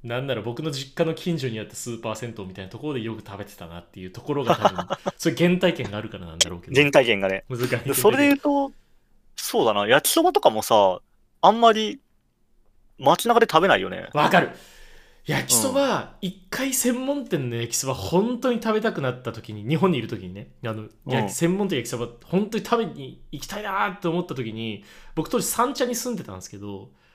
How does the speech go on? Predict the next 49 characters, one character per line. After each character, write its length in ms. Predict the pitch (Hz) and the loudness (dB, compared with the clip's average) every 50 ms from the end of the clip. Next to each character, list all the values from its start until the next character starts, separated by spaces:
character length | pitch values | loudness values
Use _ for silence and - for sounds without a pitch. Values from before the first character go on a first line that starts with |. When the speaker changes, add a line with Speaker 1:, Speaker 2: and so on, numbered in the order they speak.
| _ _ - | _ _ -4
Speaker 1:
ま 80 | 170 165 | 0 2
あ、 0 | |
Speaker 2:
う 40 | |
ん。 20 | 175 | 2
Speaker 1:
も 60 | - | 4
ち 20 | |
ろ 60 | 415 - | 4 2
ん 20 | |
三 260 | - 262 262 330 349 | 4 6 4 4 4
茶 120 | 339 415 381 | 2 0 0
に 100 | 381 359 | 2 2
も 120 | 156 135 | 4 2
あ 40 | 180 | 2
っ 60 | - | 2
た 80 | - 202 | 0 -4
と 100 | - 120 | -2 -2
思 120 | 110 113 | -4 -6
う 20 | 113 | -6
ん 80 | 104 | -8
だ 60 | 95 92 | -8 -10
よ 80 | 92 | -10
ね、 180 | 101 120 170 - - | -12 -14 -16 -14 -14
あ 120 | 127 110 | -12 -10
の、 80 | 107 104 | -8 -8
焼 140 | 104 - | -10 -10
き 20 | - | -8
そ 100 | - 120 | -8 -8
ば 60 | 117 | -6
食 140 | 113 120 117 | -6 -4 -4
べ 40 | 117 | -2
ら 80 | 117 | -2
れ 140 | 117 110 92 | -2 -2 -4
る 60 | 82 | -6
店 180 | 95 92 - 110 | -10 -10 -10 -10
っ 20 | |
て。 420 | - - - 110 104 - - _ _ _ _ _ _ _ _ _ _ _ _ - 220 | -12 -10 -8 -10 -8 -10 -10 _ _ _ _ _ _ _ _ _ _ _ _ -12 -10
Speaker 2:
う 60 | 208 | -4
ん。 40 | 196 | -2
Speaker 1:
で 80 | 165 | -2
も、 300 | 151 139 131 131 127 - _ _ - | -2 -2 -4 -6 -10 -16 _ _ -2
な 140 | 196 240 | -2 0
ぜ 100 | 240 208 - | 2 0 0
か 420 | - 208 190 143 113 - - - - | 2 4 4 4 2 0 -4 -2 -2
わ 100 | 156 196 | 0 2
ざ 140 | 196 196 | 4 4
わ 100 | 156 139 | 4 4
ざ、 220 | 127 135 160 151 135 | 2 2 2 2 2
あ 60 | 120 | 2
の、 320 | 120 117 110 110 110 - | 0 -4 -6 -8 -10 -12